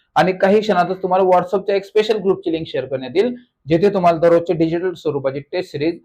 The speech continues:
आणि दररोजचे लाईव्ह लेक्चर अगदी मोफत दिल्या जातात. भेटूया आता लगेच आपल्या WhatsApp ग्रुपवरती.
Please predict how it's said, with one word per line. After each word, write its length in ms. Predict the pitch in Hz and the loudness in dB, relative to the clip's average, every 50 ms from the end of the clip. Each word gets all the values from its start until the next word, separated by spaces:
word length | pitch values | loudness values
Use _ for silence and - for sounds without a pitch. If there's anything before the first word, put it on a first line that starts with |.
| _ _ _ _ | _ _ _ _
आणि 160 | - 143 170 | -4 -4 -4
दररोजचे 460 | 165 147 156 151 170 185 180 185 185 160 | 0 0 0 2 2 0 0 0 2 2
लाईव्ह 180 | 143 135 139 | 2 2 2
लेक्चर 300 | 135 131 135 - 190 190 | -2 -6 -4 -6 -6 -6
अगदी 200 | - 156 151 170 | -6 -4 -4 -2
मोफत 260 | 175 165 147 - 165 | -2 -2 0 0 0
दिल्या 220 | 156 143 147 151 147 | 0 2 0 0 0
जातात. 300 | 143 143 143 151 143 131 - - _ _ _ _ _ _ _ _ _ _ _ _ - | 0 0 2 2 0 0 -2 -8 _ _ _ _ _ _ _ _ _ _ _ _ 0
भेटूया 300 | 131 147 151 160 165 160 | 2 2 4 6 6 4
आता 140 | 160 160 170 | 4 4 4
लगेच 240 | 165 - - 175 175 | 4 4 6 6 4
आपल्या 220 | 165 165 165 160 | 4 6 6 4
WhatsApp 300 | 160 160 156 - 180 156 | 4 4 2 0 -2 0
ग्रुपवरती. 640 | 156 165 156 156 165 165 165 156 120 - - _ | 0 0 2 2 2 2 2 0 0 -4 -10 _